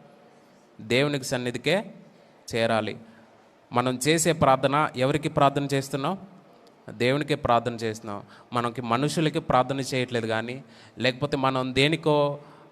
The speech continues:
ఆ, చెట్టుకో పుట్టుకో మనం ప్రార్థన చేయట్లేదు కానీ, మనం ఎవరికి ప్రార్థన చేస్తున్నాం? జీవము కలిగిన దేవునికి మనం ప్రార్థన చేస్తున్నాం. మరి అటువంటి ప్రార్థన చేసిన మనము, మనకు వచ్చే జవాబు ఎలా ఉండాలి?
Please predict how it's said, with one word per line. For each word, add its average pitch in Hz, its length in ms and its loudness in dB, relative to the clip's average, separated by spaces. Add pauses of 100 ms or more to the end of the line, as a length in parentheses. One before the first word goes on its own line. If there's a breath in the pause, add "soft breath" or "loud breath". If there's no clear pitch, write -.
ఆ, 117 500 4 (640)
చెట్టుకో 127 480 -2
పుట్టుకో 127 380 -2
మనం 120 220 -2
ప్రార్థన 120 380 0
చేయట్లేదు 113 460 -2
కానీ, 110 320 -2
మనం 113 220 0
ఎవరికి 156 300 2
ప్రార్థన 127 360 0
చేస్తున్నాం? 127 560 -4 (420 loud breath)
జీవము 135 560 4
కలిగిన 120 420 0
దేవునికి 123 580 0
మనం 131 480 0 (140)
ప్రార్థన 123 500 6
చేస్తున్నాం. 113 440 -2 (100)
మరి 127 180 4
అటువంటి 156 460 2
ప్రార్థన 147 680 2 (160)
చేసిన 139 320 0
మనము, 135 580 0 (320 loud breath)
మనకు 127 260 2
వచ్చే 147 240 2
జవాబు 135 460 6
ఎలా 139 160 6
ఉండాలి? 147 440 2